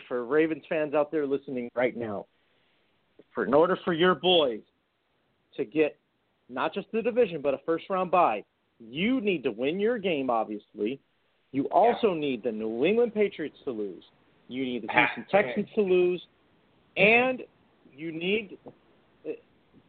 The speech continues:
Speaker 1: the Tennessee-Indianapolis game cannot, cannot,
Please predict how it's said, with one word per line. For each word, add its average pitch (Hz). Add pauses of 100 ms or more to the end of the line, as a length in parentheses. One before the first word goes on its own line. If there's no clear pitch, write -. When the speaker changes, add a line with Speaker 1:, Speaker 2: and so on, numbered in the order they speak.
(100)
Speaker 1:
the 160
Tennessee-Indianapolis 190
game 196 (200)
cannot, 143 (440)
cannot, 147